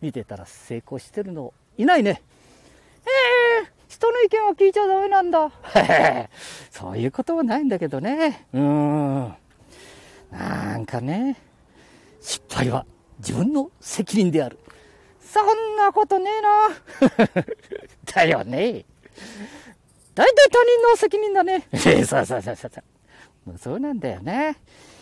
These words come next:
人の心理を理解している。なまらできるわけねえもんな、ケンちゃん。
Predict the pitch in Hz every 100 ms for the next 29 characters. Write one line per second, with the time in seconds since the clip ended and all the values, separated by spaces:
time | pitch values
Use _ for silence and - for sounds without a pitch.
0 | - _ - - 151 170 - _ - 151
1 | 160 143 143 - - 151 - 254 - -
2 | 127 101 _ - 180 - 185 - - 277
3 | 254 196 226 262 240 - 190 123 143 123
4 | 120 156 151 123 107